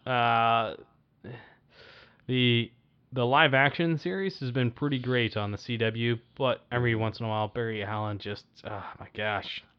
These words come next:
Speaker 2: Oh my God. Hey, I'm, I'm with you. I'm so
Speaker 1: Come
Speaker 2: with you.
Speaker 1: on, man.
Speaker 2: I'm so with you on that one. So
Speaker 1: But
Speaker 2: with you.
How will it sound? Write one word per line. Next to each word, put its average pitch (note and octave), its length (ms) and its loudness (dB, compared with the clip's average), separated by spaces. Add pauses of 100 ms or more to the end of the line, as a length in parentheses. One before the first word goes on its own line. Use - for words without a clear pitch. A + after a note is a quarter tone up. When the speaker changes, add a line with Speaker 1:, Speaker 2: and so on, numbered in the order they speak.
(140)
Speaker 2:
Oh C3 160 0
my F2 200 -2
God. - 220 -6
Hey, F2+ 220 -2
I'm, G#2 260 0
I'm G#2+ 140 0
with F#2 160 -4
you. - 460 -8
I'm G2 120 -2 (160)
so F#2 200 -2
Speaker 1:
Come D#3+ 100 0
Speaker 2:
with C#3+ 80 2
you. B2+ 60 2
Speaker 1:
on, A2 260 2
man. G#2 380 -4 (500)
Speaker 2:
I'm G2 160 -4
so F#2 280 -4
with F2 260 -8
you D#2+ 80 -8
on D#2 140 -12
that D#2+ 220 -10
one. D2+ 180 -16 (1200)
So F2+ 120 -4
Speaker 1:
But E2+ 80 -6
Speaker 2:
with D#2+ 140 -6 (120)
you. D2 80 -20